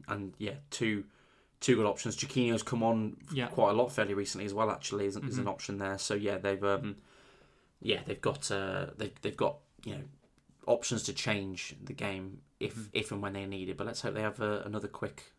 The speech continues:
Speaker 1: first half, two nil at half time.
Speaker 2: We're not
Speaker 1: Yeah,
Speaker 2: giving
Speaker 1: you,
Speaker 2: out.
Speaker 1: you'll be swaying in the press box, mate, after all those tequilas before the,
Speaker 2: No,
Speaker 1: before the
Speaker 2: mate.
Speaker 1: game.
Speaker 2: I tell you, I've been swaying in the Newcastle press box a couple of times in the last few years, but that's one, that's one for another, another occasion. Uh, right.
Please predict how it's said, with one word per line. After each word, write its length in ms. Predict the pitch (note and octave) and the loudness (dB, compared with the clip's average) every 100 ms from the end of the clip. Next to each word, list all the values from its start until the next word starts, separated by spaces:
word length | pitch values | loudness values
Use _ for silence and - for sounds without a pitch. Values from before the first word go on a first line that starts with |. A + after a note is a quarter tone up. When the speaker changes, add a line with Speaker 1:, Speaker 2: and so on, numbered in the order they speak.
| _ | _
Speaker 1:
first 380 | - G#2+ - - | -4 -4 -2 -2
half, 300 | A2+ G#2 - | -4 -4 -4
two 200 | A2+ G#2+ | -2 0
nil 120 | G2+ | -2
at 60 | |
half 220 | G2+ G2+ - | 0 -2 -2
time. 260 | G#2+ G2+ - _ _ _ _ _ - - | -2 -4 -8 _ _ _ _ _ -16 -4
Speaker 2:
We're 80 | D#3 | -2
not 100 | D#3 | 0
Speaker 1:
Yeah, 80 | - | 2
Speaker 2:
giving 160 | A#2+ | 2
Speaker 1:
you, 60 | A#2 | 2
Speaker 2:
out. 180 | B2+ A2 | 0 8
Speaker 1:
you'll 200 | C3 B2 | 10 12
be 80 | |
swaying 500 | B2 - B2+ B2+ A#2 | 10 10 12 12 10
in 100 | A2+ | 4
the 60 | G#2+ | 2
press 260 | - A#2 - | 4 2 2
box, 260 | A2 - | -2 -2
mate, 120 | A2 G#2+ | -4 -4
after 240 | G#2+ A#2+ | -2 2
all 80 | G#2+ | 2
those 160 | G#2+ | 2
tequilas 460 | - - A2+ G#2 G#2 | -2 -4 -2 0 -2
before 240 | - G#2+ A#2+ | -6 -2 0
the, 60 | |
Speaker 2:
No, 180 | B2 A#2 | 2 2
Speaker 1:
before 200 | A2 A2+ | 0 0
the 80 | A2 | 2
Speaker 2:
mate. 40 | |
Speaker 1:
game. 260 | A2 A2 G#2 - - | 2 2 -2 -14 -16
Speaker 2:
I 60 | C#3 | -6
tell 180 | B2 | -4
you, 100 | A2 | -4
I've 80 | G#2+ | -4
been 120 | A#2 | -6
swaying 280 | - C#3+ A#2 | -4 -2 -2
in 60 | A2+ | -2
the 60 | A2+ | 0
Newcastle 400 | A#2+ A#2+ C3 B2+ | 0 0 -2 -2
press 240 | - B2 | -2 -4
box 200 | - - | -4 -6
a 60 | C3 | -6
couple 220 | B2 A#2+ | -6 -6
of 60 | A2 | -4
times 320 | A#2+ A2 A2 | -4 -2 -4
in 60 | A2 | -4
the 60 | A2 | -4
last 180 | G#2 | -6
few 100 | - A2 | -8 -8
years, 280 | G#2+ G#2+ | -8 -10
but 140 | - C3 | -10 -10
that's 200 | C3 - | -10 -10
one, 140 | C3 | -10
that's 120 | C#3 C3 | -8 -10
one 100 | B2+ | -8
for 100 | A#2+ | -8
another, 280 | A#2+ A#2+ A#2 - - - - - - | -8 -10 -12 -20 -20 -20 -20 -16 -2
another 280 | B2+ A#2+ A#2 | 0 2 0
occasion. 580 | A#2 A#2+ A#2 - A#2 B2 | 0 -2 -2 -4 -2 4
Uh, 640 | C#3 D#3+ E3+ F3 F#3 F#3+ | 8 10 12 12 12 12
right. 680 | G#3 B3+ C#4 E3+ - - | 12 12 12 12 6 -4